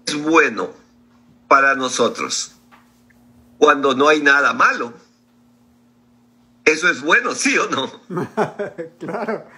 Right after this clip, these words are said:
Speaker 1: Entonces, ¿cuándo, cuándo vamos a tener nuestro cuerpo sin nada malo? Cuando nuestro sistema inmune está trabajando correctamente.
Speaker 2: Ujú.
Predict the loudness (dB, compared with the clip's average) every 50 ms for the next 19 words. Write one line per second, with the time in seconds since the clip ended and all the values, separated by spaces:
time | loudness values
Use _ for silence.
0 | -20 -20 _ _ _ _ _ _ _ -2 -2 2 2 2 2 2 0 -2 -4 -4
1 | -6 -2 2 2 2 2 2 0 -2 -2 -2 -4 -10 -20 -20 _ _ _ _ 2
2 | 4 4 4 2 0 -2 -4 -4 -4 -2 -2 -2 -2 0 -2 -2 0 2 2 2
3 | 2 2 2 4 2 2 2 0 -2 -2 -2 -2 -4 -4 0 4 4 4 4 2
4 | -2 -8 -8 -8 -8 -6 -4 -2 -2 -2 0 2 4 4 4 4 2 2 2 2
5 | 2 0 -2 -8 -14 -18 _ _ _ _ _ _ _ _ _ 0 0 2 4 2
6 | 2 2 -2 -4 -6 -4 -4 -4 -4 -4 -6 -6 -4 -4 -4 0 0 2 2 2
7 | 2 0 0 -4 -6 -6 -4 -4 -4 -4 -2 0 0 0 2 2 0 2 2 0
8 | 0 0 -2 -2 -2 -2 -4 -6 -6 -8 -8 -6 -4 -6 -6 -4 -6 -4 -4 -2
9 | -4 -6 -6 -12 -18 _ _ _ _ _ _ _ -18 -16 -16 -16 -16 -18 -18 _
10 | -16 -14 -14 -16